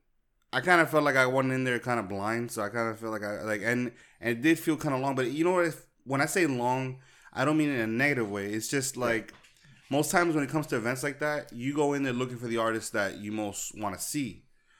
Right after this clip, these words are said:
So for me, since I didn't really know any of the ca-, the, the, the pe-, artists and their music, I was kinda blind to the whole thing. So because I got, I be, and because I kinda stayed, was there from the beginning, it felt like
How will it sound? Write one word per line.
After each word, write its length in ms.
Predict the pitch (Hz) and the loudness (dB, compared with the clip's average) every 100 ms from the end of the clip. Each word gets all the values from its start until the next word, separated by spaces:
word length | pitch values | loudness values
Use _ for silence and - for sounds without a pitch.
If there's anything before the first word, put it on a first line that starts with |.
| _ _ | _ _
So 240 | - 127 120 | -6 -2 -2
for 140 | 123 | -2
me, 260 | 135 151 143 | 0 2 0
since 200 | 127 110 | -4 -8
I 160 | 87 120 | -2 -2
didn't 260 | 123 120 | 0 -2
really 220 | 117 117 101 | -2 -4 -4
know 420 | 107 117 123 120 | -4 -4 -4 -2
any 140 | 117 | -4
of 80 | 113 | -4
the 120 | 107 | -6
ca-, 240 | - 120 95 | -8 -10 -6
the, 220 | 104 101 | -6 -6
the, 180 | 101 95 | -8 -10
the 80 | 98 | -10
pe-, 220 | 120 113 | -8 -6
artists 400 | 107 113 113 110 | -4 -4 -4 -8
and 160 | 101 | -10
their 100 | 98 | -8
music, 460 | 98 113 120 120 120 - _ - - | -6 -6 -6 -6 -10 -14 _ -20 -6
I 80 | 113 | -4
was 100 | 120 | -2
kinda 200 | 143 120 | -2 -2
blind 340 | 101 110 120 | -2 -2 -2
to 60 | 120 | -2
the 60 | |
whole 80 | 123 | -4
thing. 160 | 120 127 | -2 -4
So 360 | 120 113 120 - _ _ - | -4 -4 -6 -10 _ _ -8
because 380 | 117 - 156 147 | -8 0 2 2
I 60 | 135 | 2
got, 160 | 120 | 0
I 80 | 117 | -2
be, 240 | 113 113 | -2 -4
and 140 | - 110 | -4 -6
because 260 | 110 123 | -4 -4
I 120 | 113 113 | -2 -4
kinda 220 | 117 113 | -4 -6
stayed, 380 | - 117 110 107 | -4 -6 -6 -4
was 160 | 117 | -2
there 100 | 117 | -2
from 120 | 113 | -2
the 60 | 107 | -4
beginning, 340 | 101 123 151 - - - - - | -2 -2 -4 -8 -20 -20 -16 -6
it 220 | 110 - | -6 0
felt 240 | 147 135 113 | 2 2 2
like 360 | 113 107 98 | 0 0 -2